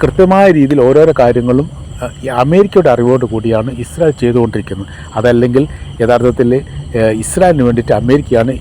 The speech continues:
യുദ്ധം ചെയ്യുന്നത് എന്ന് വേണമെങ്കിൽ അതും പറയാൻ വേണ്ടി സാധിക്കും. അതിന് കാരണങ്ങൾ വിശദീകരിച്ചുകൊണ്ട് ചില മീഡിയകൾ കാണാൻ വേണ്ടി സാധിക്കും.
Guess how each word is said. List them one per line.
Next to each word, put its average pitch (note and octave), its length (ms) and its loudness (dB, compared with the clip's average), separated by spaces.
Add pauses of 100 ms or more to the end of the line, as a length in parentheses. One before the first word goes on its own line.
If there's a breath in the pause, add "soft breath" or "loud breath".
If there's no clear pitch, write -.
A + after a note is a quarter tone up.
യുദ്ധം A#2+ 260 -2
ചെയ്യുന്നത് A#2 360 0
എന്ന് A#2+ 320 0
വേണമെങ്കിൽ B2 560 2 (380 loud breath)
അതും C3+ 240 2
പറയാൻ A#2+ 240 4
വേണ്ടി A#2 160 0
സാധിക്കും. G2+ 480 -6 (180)
അതിന് F#3 540 2
കാരണങ്ങൾ C#3+ 440 2
വിശദീകരിച്ചുകൊണ്ട് C3 760 0
ചില C3 180 2
മീഡിയകൾ B2+ 480 0
കാണാൻ A#2+ 220 2
വേണ്ടി A#2 160 -2
സാധിക്കും. A2+ 480 -4